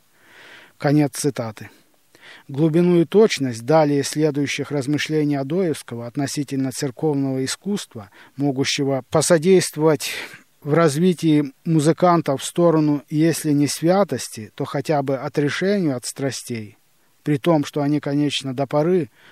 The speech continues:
могут некоторое время агонизировать, доставляя немало печали и их обладателю, в полной мере может оценить, пожалуй, лишь церковно верующий человек.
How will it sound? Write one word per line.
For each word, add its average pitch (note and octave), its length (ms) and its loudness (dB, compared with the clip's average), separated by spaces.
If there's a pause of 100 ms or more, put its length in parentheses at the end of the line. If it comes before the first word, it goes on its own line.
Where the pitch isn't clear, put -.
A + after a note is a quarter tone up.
могут C#3+ 440 0
некоторое D3+ 600 0
время D3+ 400 0
агонизировать, D3 1000 -2 (160)
доставляя C#3+ 640 0
немало D3 540 0
печали C#3 480 -2
и A#2+ 160 -6
их C#3+ 300 -6
обладателю, B2 720 -8 (480)
в - 100 -20
полной D#3+ 400 4
мере D#3+ 460 0 (340)
может D3 380 2
оценить, D#3 480 0
пожалуй, A#2+ 680 -4
лишь C#3+ 240 -2
церковно D#3+ 600 0
верующий C#3 580 -2
человек. A#2 640 -8